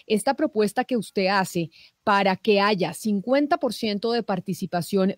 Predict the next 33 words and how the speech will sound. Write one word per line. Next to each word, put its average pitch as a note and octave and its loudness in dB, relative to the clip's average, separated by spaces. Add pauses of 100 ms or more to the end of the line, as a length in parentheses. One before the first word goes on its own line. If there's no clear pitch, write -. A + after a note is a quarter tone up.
femenina G3 2
en G#3 2
las F#3+ 2
listas, F#3+ -2 (340)
¿implica C4+ 4
una C4+ 4
lista A3+ 0
abierta D#4 4
o A3 8
una G3+ 4
lista A3 0
cerrada? G3 0
¿Y C4+ 2
por A#3 2
qué C#4 2
se D4 2
lo C#4 4
digo? A#3+ 4 (240)
Porque A#3 4
ahorita C4 4
hace E4 2
unos D#4+ 2
minutos C4 2
estábamos B3 0
entrevistando A3 0
a - 0
un A#3 -2
colega B3+ 4
suyo, A3+ 2
al A#3 2
representante F#3+ -2
Reyes A#3 0
Curi, A#3 2